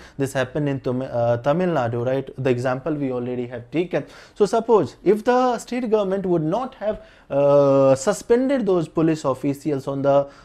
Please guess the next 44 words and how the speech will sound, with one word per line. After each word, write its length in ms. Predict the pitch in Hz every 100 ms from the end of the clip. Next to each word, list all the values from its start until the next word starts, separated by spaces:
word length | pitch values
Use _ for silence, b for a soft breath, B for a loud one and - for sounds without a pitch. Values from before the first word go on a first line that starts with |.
| B -
uh, 140 | -
basis 420 | 135 202 202 247
of 180 | 214 185
reports, 480 | 156 147 165 156 -
rather 220 | 143 156
the 140 | 170 156
state 420 | - 160 165 -
government 380 | 151 147 151 147
was 200 | 139 120
wise 320 | 127 143 143
enough 520 | 139 143 - - -
to 120 | - 151
take 340 | 165 165 -
action 320 | 147 - 170
suo 320 | 160 233 254
motu. 320 | 233 175 143 147
But 260 | 147 -
if 240 | 190 185 -
suppose 360 | 165 160 170
in 160 | 165 156
this 160 | 190 190
case 240 | 190 190
N 140 | 147 160
H 160 | 185
R 140 | 160 147
C 160 | 160
and 100 | 160 143
S 160 | 123
H 120 | 147 147
R 140 | 139
C 80 | 151
or 80 | 135
S 160 | 131
H 140 | 143 143
R 140 | 135
C 120 | 160 165 B B -
is 280 | 226 254 247
recommending, 640 | 190 170 151 147 156 160
continuously 640 | 147 147 170 185 185 196 185
recommending 540 | 151 147 147 143 147
that 140 | 135 131
that 240 | 139 -
particular 440 | 143 143 143 139
official, 500 | 131 117 143 131 143